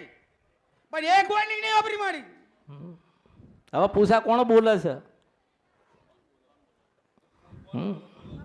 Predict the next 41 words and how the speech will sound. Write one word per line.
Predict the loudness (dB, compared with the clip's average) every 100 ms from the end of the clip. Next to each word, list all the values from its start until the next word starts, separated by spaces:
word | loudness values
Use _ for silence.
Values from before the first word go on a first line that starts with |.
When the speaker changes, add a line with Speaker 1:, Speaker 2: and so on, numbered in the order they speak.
| -6
Speaker 1:
સાત, | -2 -2 -2
સાત | -2 -2 0
વોર્નિંગ | 0 0 -2
આલી, | -4 -4
બા-, | -4 -2 -2 0
બાકી | 0 0
જતા | -4 -4
લગી | -6 -6 -6
વોર્નિંગ | -6 -6
આલી | -8 -6
છેલ્લી. | -8 -10 -16 -20 _ _ _ _ _ _ _ -20 -20 -20 -20 -20 -20 -20 _ _ _ -20 _ _ _ -6
મને | -2 2 2
નહીં | 2 2
ખબર | 0 -2
હું | -2 -2
કોણ | -2 -2
બોલે, | -6 -8
મને | -10 -12
એ | -12 -14 -8
કોઈ | -8 -8 -16 -18 -12 -6
ખબર | -4
નહીં, | -4 -8 -16 _
ગમે | -4 -2 -2
ત્યારે | -2 -4
હું | -2
બોલી | -2 -2
દઉં | -2 -6
છું, | -4
બસ | -4 -4
એટલી | -8 -12
જ |
મને | -10 -6
ખબર | -4 -4
છે. | -4 -14 -18 _ _ _ -20 -10
વોર્નિંગ | -2 0 0 2
વાળી, | 2 2 -2 -6 -18 -20 -18 -2
આ | 0
કરી | 0 -2 -4
લે | -4 -6
બેટા, | -4 -4
તું | -4 -4 -4